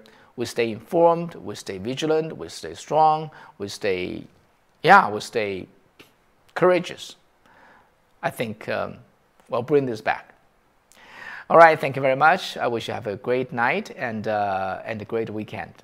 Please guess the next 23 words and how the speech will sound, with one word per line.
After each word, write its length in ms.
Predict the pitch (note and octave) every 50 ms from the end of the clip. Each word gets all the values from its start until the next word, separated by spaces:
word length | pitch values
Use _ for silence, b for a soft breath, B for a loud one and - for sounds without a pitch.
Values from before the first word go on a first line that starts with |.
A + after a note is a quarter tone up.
| F#3+
And, 240 | - A#2 G2+ G2 F#2+
uh, 320 | G2 F#2+ F#2+ F#2 F2 F2+ G#2 - _ _
Kathy 300 | - B2 A#2+ A#2+ D#3 D#3
and 100 | D3+ D3+
I 300 | D3 D3 C#3+ C#3 C#3 C#3
will 120 | B2+ -
be 140 | - A2 G#2+
here, 460 | G#2+ - C#3+ D3+ D3+ D3 D3 D3 C#3+
and, 320 | B2 G2+ A2 G2+ F#2+ F#2+ G#2+
uh, 80 | G2
I 100 | D#2+ -
think 220 | A2+ - A#2+ A2 G#2+
next 240 | G#2+ G#2 - - -
week 300 | A2+ A2 G#2+ G#2+ - G#2
we'll 300 | - - G#2+ G#2+ F#2+ G2
still 260 | - - - A#2 A2+
do 200 | A2 A2 A2+ G#2+
this, 280 | G2 F#2+ F#2 - - -
uh, 200 | G2+ F#2 F2 -
you 60 | - G#2+
know, 120 | G2 E2+
daily 300 | - F#2+ F2+ F#2 G2 G#2
show. 320 | - - G#2+ D#2+ - -